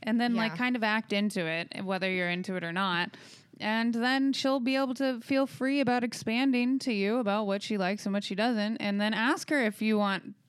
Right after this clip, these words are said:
Speaker 1: if she want, you wanna
Speaker 2: Yeah.
Speaker 1: do that to her, you
Speaker 2: That's
Speaker 1: know?
Speaker 2: great. Communication's always key here.
Speaker 1: Yeah.
Speaker 2: Um, I do,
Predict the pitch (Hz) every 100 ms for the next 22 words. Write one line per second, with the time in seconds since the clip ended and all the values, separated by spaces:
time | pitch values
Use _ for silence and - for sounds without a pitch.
0 | - 214 - 226 202 190 208 208 202 226
1 | 233 202 190 180 - 185 185 170 170 180
2 | 196 226 196 - 226 220 240 208 220 202
3 | 185 180 - - 185 - 151 151 233 226
4 | 170 - - 202 185 170 - _ _ 214
5 | 196 254 269 277 294